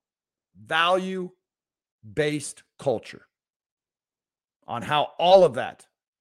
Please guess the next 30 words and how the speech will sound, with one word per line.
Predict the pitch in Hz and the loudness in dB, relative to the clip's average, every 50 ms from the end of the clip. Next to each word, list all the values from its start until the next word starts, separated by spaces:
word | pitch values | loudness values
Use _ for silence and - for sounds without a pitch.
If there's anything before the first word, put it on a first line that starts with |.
| _ _ _ _ _ _ _ _ _ _ _ _ _ _ _ _ _ _ | _ _ _ _ _ _ _ _ _ _ _ _ _ _ _ _ _ _
contributes | - - 147 127 - - 175 175 160 156 151 131 - - | -10 -8 -8 -6 -2 2 4 4 4 4 0 -2 -4 -8
to | - - 160 147 143 - | -10 -6 -6 -6 -4 -6
our | - 127 120 | -6 -8 -8
purpose. | - - - 135 113 - - - - - - - | -8 -10 -10 -10 -10 -10 -12 -20 -20 -20 -20 -14
Like, | - 95 101 | -12 -8 -4
that's | - 170 175 - 196 | -2 -2 -2 -2 -2
a | 175 | -2
lot. | 175 175 170 160 - - - - _ _ _ _ _ _ _ _ _ _ _ _ _ _ - | 0 0 0 0 -2 -6 -14 -20 _ _ _ _ _ _ _ _ _ _ _ _ _ _ -6
Like, | 139 139 | -4 -4
I'm | 151 151 165 | -2 0 0
looking | 180 170 180 175 | 0 0 0 -2
at | 165 | -2
my | 156 156 156 | -2 -2 -2
notes | 156 160 156 165 156 - | -2 -2 -2 -2 -2 -2
here | - 165 156 151 143 131 | -4 -2 0 0 0 0
and | 131 143 143 139 131 120 | -2 -2 -2 -4 -4 0
how | 143 151 151 | 2 2 2
we've | 156 147 127 - - | 2 0 -2 -4 -2
prepped | - 170 160 - - | 0 0 0 0 -2
for | - - 147 135 | -8 -6 -6 -4
this. | 123 117 110 - - - _ _ _ _ _ _ _ _ _ _ _ _ _ _ - | -4 -4 -6 -8 -10 -20 _ _ _ _ _ _ _ _ _ _ _ _ _ _ -8
And | 131 139 | -6 -4
I | 139 135 | -2 -2
love, | 135 151 160 170 175 175 143 - - _ _ _ _ _ _ _ _ _ | 0 2 4 4 4 4 2 -2 -14 _ _ _ _ _ _ _ _ _
I | - 147 | -4 0
love | 156 190 202 185 156 | 4 6 6 6 4
the | 170 | 0
prep | - - - 160 143 - - | -2 0 0 0 0 0 -4
to | 120 | -12
this. | 90 78 - - - - _ | -12 -12 -14 -20 -20 -20 _